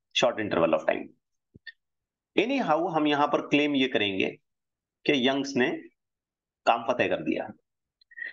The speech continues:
उसने इंटरफेरेंस को बाकायदा प्रैक्टिकली करके दिखा दिया हमको,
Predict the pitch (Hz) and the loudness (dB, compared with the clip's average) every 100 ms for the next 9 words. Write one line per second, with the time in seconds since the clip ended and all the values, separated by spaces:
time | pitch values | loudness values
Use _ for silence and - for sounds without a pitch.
0 | _ _ - 131 170 147 156 143 147 139 | _ _ 0 4 4 4 0 0 -2 0
1 | 143 113 120 120 139 123 - 123 117 139 | 2 2 2 0 0 -2 -2 0 0 0
2 | 139 143 151 117 85 - - - - | 2 0 0 -2 -2 -2 -4 -4 -6